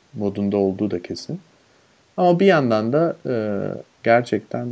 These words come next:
yazılımcı networklerinde, yazılımcı ortamlarında, e, kullanılabilirliği,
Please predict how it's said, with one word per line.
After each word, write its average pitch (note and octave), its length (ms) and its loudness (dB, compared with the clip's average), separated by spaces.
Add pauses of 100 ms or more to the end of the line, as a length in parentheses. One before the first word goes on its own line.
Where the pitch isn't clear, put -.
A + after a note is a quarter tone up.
yazılımcı A2+ 720 0 (440)
networklerinde, F#2 840 -4
yazılımcı G2 540 -2
ortamlarında, F#2 840 -6 (720)
e, F#2 380 -4 (360)
kullanılabilirliği, A#2+ 1160 2